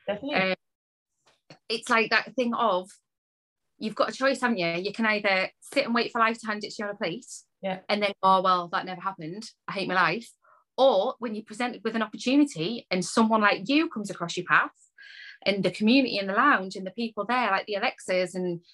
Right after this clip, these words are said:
Speaker 2: and everyone else that supported it, says, "Well, actually, you can, and look, we'll help."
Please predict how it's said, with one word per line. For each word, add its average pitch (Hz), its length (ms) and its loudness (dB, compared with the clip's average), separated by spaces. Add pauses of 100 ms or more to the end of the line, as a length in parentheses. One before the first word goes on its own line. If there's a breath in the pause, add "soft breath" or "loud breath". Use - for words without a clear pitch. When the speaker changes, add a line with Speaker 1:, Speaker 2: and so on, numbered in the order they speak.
(140 soft breath)
Speaker 2:
and 175 100 -2
everyone 254 320 2
else 240 180 0
that - 100 -18
supported 262 460 2
it, 202 260 -2
says, 208 200 -14
"Well, 226 100 4
actually, 214 500 -2 (200)
you 185 120 -4
can, 262 520 2
and 247 100 -2
look, 339 180 2
we'll 294 160 2
help." 339 300 2